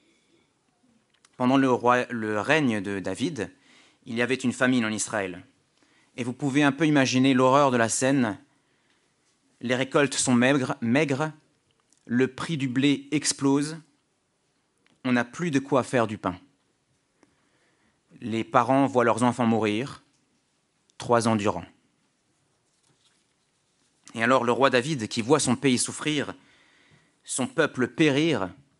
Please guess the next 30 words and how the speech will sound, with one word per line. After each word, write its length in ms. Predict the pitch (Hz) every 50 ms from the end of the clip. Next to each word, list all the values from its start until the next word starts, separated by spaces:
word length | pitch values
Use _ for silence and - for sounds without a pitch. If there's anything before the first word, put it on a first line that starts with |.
| _ _ _ _
a 100 | - 113
le 80 | 117 113
bon 160 | 110 135 127
réflexe. 680 | 127 120 - 120 104 - - - - - - - _ _ _ _ _ _ _ _ _ _ _ _ _
Il 80 | - 117
se 160 | - - 127
tourne 360 | 120 - - 190 208 196 170
vers 180 | 151 139 123 120
Dieu 300 | 104 101 107 104 113 120 _ _ _ _ _ _ _ _
pour 160 | - 117 110 -
comprendre 480 | - 120 120 - 123 120 117 101 101
ce 140 | 98 - 113
qui 120 | - -
se 100 | - -
passe. 460 | 92 - 92 90 - - - - - _ _ _ _ _ _ _ _ _ _ _ _ _ _ _ _ _ _ _ _ _ _ _ _ _ _ _ _ _ _ _ _ _ _ _ _ _ _ - - _ -
Da-, 220 | 98 98 107 117
Dieu 340 | - - 107 113 135 151 151
explique 460 | 131 139 - - - 151 - - -
alors 260 | 131 120 127 147 160
la 120 | 135 123 113
raison 260 | 110 113 107 117 120
de 60 | 113
la 80 | 107 104
famine 260 | - 107 117 147 160
au 40 | 147
verset 260 | 120 113 - - 113
un, 100 | 117 135
regardez 300 | - 120 104 120 123 117
avec 160 | 117 110 107 -
moi. 220 | 120 120 131 -